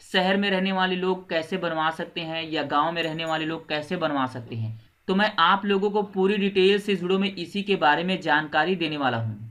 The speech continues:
तो वीडियो को शुरू करते हैं। दोस्तों, सबसे पहले आप लोगों को ये जानना चाहिए कि ईडब्ल्यूएस प्रमाण पत्र बनवाने से आप लोगों को क्या बेनिफिट होगा, क्या लाभ होगा। अगर आप लोगों के पास ईडब्ल्यूएस प्रमाण पत्र है तो आप लोगों को सरकार की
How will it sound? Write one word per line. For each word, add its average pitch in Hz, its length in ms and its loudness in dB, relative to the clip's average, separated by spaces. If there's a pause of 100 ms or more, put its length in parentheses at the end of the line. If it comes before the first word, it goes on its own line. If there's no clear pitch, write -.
(300)
तो 175 80 0
वीडियो 208 280 4
को 226 140 0
शुरू 226 260 -2
करते 220 280 0
हैं। 180 360 0 (520)
दोस्तों, 208 420 2
सबसे 226 280 -4
पहले 220 360 -2
आप 165 260 6
लोगों 190 240 2
को 202 120 0
ये 190 240 4
जानना 165 400 2
चाहिए 180 320 -2
कि 190 240 -8
ईडब्ल्यूएस 190 580 0
प्रमाण 165 440 0
पत्र 180 240 -4
बनवाने 151 420 -4
से - 240 -10
आप 160 320 6
लोगों 165 280 -4
को 180 160 -8
क्या 160 280 4
बेनिफिट 151 500 -6
होगा, 165 300 0
क्या 165 260 0
लाभ 143 340 4
होगा। 117 320 -6 (220)
अगर 214 360 4
आप 190 240 6
लोगों 202 240 0
के 202 120 -2
पास 185 380 2
ईडब्ल्यूएस 190 480 0
प्रमाण 165 480 0
पत्र 180 240 -4
है 143 380 -4 (360)
तो 190 60 -4
आप 185 380 6
लोगों 185 280 0
को 202 120 -4
सरकार 170 500 2
की 185 160 -10